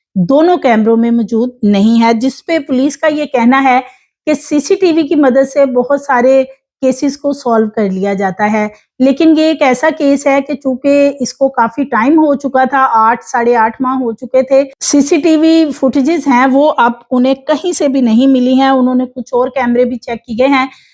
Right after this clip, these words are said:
या तो वो लोगों ने फिर डिलीट कर दी हैं, क्योंकि हर कोई चाहता है कि हम किसी भी मामले में ना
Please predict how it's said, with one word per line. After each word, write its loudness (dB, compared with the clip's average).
या 4
तो -6
वो -2
लोगों 0
ने -4
फिर -10
डिलीट -4
कर 0
दी 0
हैं, 0
क्योंकि -2
हर 0
कोई -4
चाहता -2
है 2
कि -4
हम 0
किसी -8
भी 0
मामले 0
में -2
ना 0